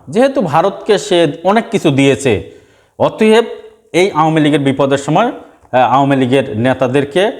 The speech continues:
ভারত আশ্রয় দিয়েছে। কিন্তু এখন ভারতীয় সরকার আর, আহ, তাদেরকে ভারতে রাখতে দিতে চাচ্ছে না। তাহলে কীরকম একটা বিপদে পড়ে গেল আওয়ামী লীগ বলেন তো? এখন যাবে কোথায়? কঠিন বিপদে কিন্তু আওয়ামী লীগ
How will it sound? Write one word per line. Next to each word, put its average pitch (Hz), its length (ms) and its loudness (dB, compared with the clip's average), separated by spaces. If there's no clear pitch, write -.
ভারত 117 420 0
আশ্রয় 165 420 0
দিয়েছে। 95 440 -6
কিন্তু 180 180 2
এখন 190 440 0
ভারতীয় 151 400 2
সরকার 147 640 0
আর, 123 260 4
আহ, 117 480 4
তাদেরকে 151 520 0
ভারতে 139 560 2
রাখতে 123 400 0
দিতে 113 260 -4
চাচ্ছে - 320 -2
না। 90 180 -6
তাহলে 220 200 0
কীরকম 269 340 2
একটা 220 180 0
বিপদে 165 420 0
পড়ে 160 280 0
গেল 131 160 2
আওয়ামী 113 280 0
লীগ 101 120 -2
বলেন 127 280 0
তো? 101 320 -6
এখন 226 180 -2
যাবে 123 260 2
কোথায়? 90 320 -6
কঠিন 247 420 2
বিপদে 170 440 2
কিন্তু 151 240 0
আওয়ামী 127 280 2
লীগ 107 120 -2